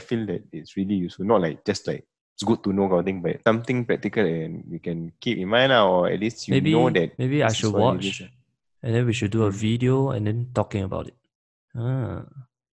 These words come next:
Speaker 1: Mm.
Speaker 2: Mm.
Speaker 1: Yeah, over, like, J-Town lunch, uh.
Speaker 2: J-Town. Wait, we,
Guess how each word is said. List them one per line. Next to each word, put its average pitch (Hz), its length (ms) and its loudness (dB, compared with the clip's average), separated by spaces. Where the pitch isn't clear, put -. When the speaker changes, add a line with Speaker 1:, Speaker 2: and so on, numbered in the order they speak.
Speaker 1:
Mm. 123 960 -2
Speaker 2:
Mm. 160 560 0
Speaker 1:
Yeah, 113 160 6
over, 107 320 2
like, 92 160 2
J-Town 113 400 6
lunch, 110 240 4
uh. 95 60 -2
Speaker 2:
J-Town. 123 480 -4
Wait, 139 260 6
we, 117 220 2